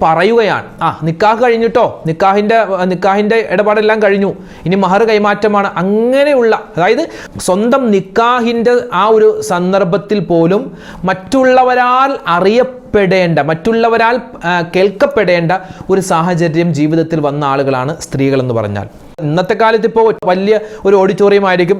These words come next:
ഇവിടെ നിക്കാഹ് നടക്കുന്നു, നേരെ സ്ത്രീകളിരിക്കുന്നു. ഏ, ഇപ്പം ഞാൻ പറഞ്ഞു വന്നത്, ഏ, നിക്കാഹ്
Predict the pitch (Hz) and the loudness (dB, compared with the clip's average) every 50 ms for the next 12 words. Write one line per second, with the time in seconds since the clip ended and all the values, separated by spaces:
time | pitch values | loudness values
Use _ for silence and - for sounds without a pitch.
0 | 143 147 151 175 196 196 165 190 190 190 196 202 190 196 - 190 196 208 202 190 | 0 0 0 2 0 0 0 0 0 0 0 0 -2 0 0 0 0 0 2 2
1 | 190 214 208 208 180 202 208 220 214 202 208 185 196 175 139 - - - - - | 2 2 0 0 0 0 0 0 0 0 0 0 0 0 -2 -4 -8 -14 -16 -18
2 | - - - - - 147 175 208 - - - - 165 156 143 147 160 - 165 156 | -18 -18 -14 -6 -4 -2 -2 -2 -2 -6 -6 -6 -4 -2 -2 -2 0 0 -2 0
3 | 165 190 214 220 233 233 240 190 214 185 202 240 - - - - - - - - | 0 0 0 0 2 2 2 2 2 2 2 0 -2 -6 -14 -20 -20 -18 -12 -4
4 | - 156 151 151 147 151 143 151 - 185 180 196 208 214 202 240 | -2 0 0 2 0 -2 -4 -2 0 0 2 2 2 2 2 0